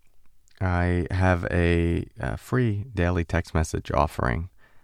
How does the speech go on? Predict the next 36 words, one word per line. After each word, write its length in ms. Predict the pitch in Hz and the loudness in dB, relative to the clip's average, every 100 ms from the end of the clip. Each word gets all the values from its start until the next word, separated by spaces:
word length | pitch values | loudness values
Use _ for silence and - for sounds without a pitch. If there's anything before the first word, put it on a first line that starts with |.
| _ | _
that 200 | 85 80 | -4 -2
is 380 | 80 78 80 85 - | 0 0 -2 -10 -8
used 460 | 90 82 80 - | -2 -2 -2 -6
to, 280 | - 80 82 - - _ - - | -2 -2 -2 -6 -14 _ -18 -10
you 60 | |
know, 40 | 80 | -10
sort 220 | - - | -6 -6
of 60 | 120 | -4
just 160 | 90 | -6
give 160 | - 85 | 0 2
you 220 | 85 80 | 4 4
a, 100 | 78 | 4
a 80 | - | 0
simple 360 | 82 - 87 90 | -2 -2 -2 -6
prompt 600 | - - 78 78 76 - | -6 -2 0 2 -2 -6
or 240 | - - - | -6 -6 -10
question 640 | - - 80 - - 78 80 | -6 -2 -2 -4 -4 -2 0
or 240 | - - - | -2 -6 -10
quote 400 | - 85 82 - - - - - | 0 2 2 -2 -14 -20 -20 -8
to 100 | 87 | -2
think 220 | 80 78 | 0 2
about 240 | 73 73 - _ _ - - | 0 0 -4 _ _ -20 -6
throughout 300 | - 78 82 | -2 -2 -2
the 80 | 90 | 0
day. 320 | 113 101 87 - _ - | 2 2 0 -8 _ -14
It 60 | |
goes 180 | - 101 | -4 2
out 120 | 95 | 4
every 180 | 87 85 | 6 6
day 200 | 80 80 | 6 6
around 320 | 80 80 80 - | 6 4 2 2
eight 160 | 82 | 2
A 20 | |
M 220 | 80 78 78 | 4 2 0
Pacific 460 | - - - 82 | -6 -12 -8 -10
time. 440 | - 80 78 78 | -4 -4 -2 -4